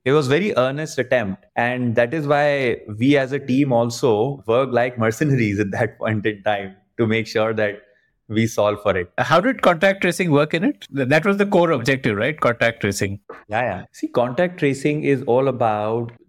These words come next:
Speaker 1: the way, so let, let's say if I'm sitting with you across the table, right?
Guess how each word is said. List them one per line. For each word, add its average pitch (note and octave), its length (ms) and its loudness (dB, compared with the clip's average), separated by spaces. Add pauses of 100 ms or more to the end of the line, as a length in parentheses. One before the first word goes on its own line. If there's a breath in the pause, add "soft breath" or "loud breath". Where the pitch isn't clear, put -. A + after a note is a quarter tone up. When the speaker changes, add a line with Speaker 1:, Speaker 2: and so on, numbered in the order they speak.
Speaker 1:
the A#2+ 140 2
way, B2 560 0
so - 180 0
let, A#2+ 180 2
let's A#2 200 0
say C3+ 60 2
if B2+ 80 0
I'm B2 160 0
sitting B2 340 0
with A#2+ 220 0
you A#2+ 280 2
across A#2 420 2
the B2 100 0
table, G2+ 460 0 (140)
right? C3 280 0